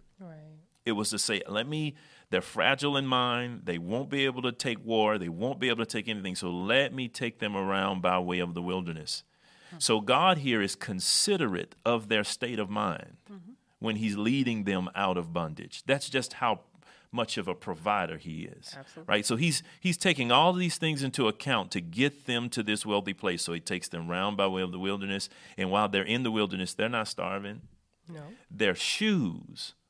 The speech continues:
Speaker 2: are growing with their feet.
Speaker 1: Hmm.
Speaker 2: I mean, I want you to think about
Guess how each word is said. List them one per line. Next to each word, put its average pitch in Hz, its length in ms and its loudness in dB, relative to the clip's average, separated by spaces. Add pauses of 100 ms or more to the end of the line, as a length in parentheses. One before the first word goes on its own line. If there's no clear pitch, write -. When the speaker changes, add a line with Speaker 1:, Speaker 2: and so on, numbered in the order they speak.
(140)
Speaker 2:
are 101 140 4
growing 101 540 0
with 101 180 -4
their 95 140 0
feet. - 440 -10 (220)
Speaker 1:
Hmm. 170 80 -16 (2750)
Speaker 2:
I 143 60 2
mean, 151 140 2
I 135 80 4
want 165 220 2
you 127 60 0
to 110 60 -2
think 117 240 0
about 95 200 -4